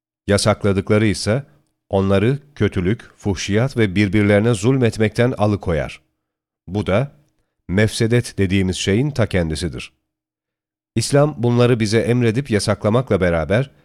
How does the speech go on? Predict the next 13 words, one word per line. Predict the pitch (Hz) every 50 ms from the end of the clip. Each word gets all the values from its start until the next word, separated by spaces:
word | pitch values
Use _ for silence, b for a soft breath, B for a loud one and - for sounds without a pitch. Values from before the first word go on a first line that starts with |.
| b b b b _ _
koyduğu | - 113 113 113 113 117 131 131 123
tüm | - - 180 180 160
kanunlarda | - - 107 101 98 98 95 92 92 90 87 80 95 113 127 123
bu | 131 147
maddeleri | 147 131 117 104 92 104 98 101 101 92 95
gözetmiş | 82 95 90 85 101 104 - - 139 143 - - 101
ve | 101 98 98 - _ _ _ _ _ _ _
şeriatını | - - - 104 98 101 101 98 92 - - 104 127 147 127 113
bu | 143 -
esaslar | 127 120 - 123 113 107 - 123 113 98
üzerine | 98 90 90 95 92 90 90 85
bina | 82 101 98 95 87 82 85
etmiştir. | 85 - - 80 73 - - 65 - -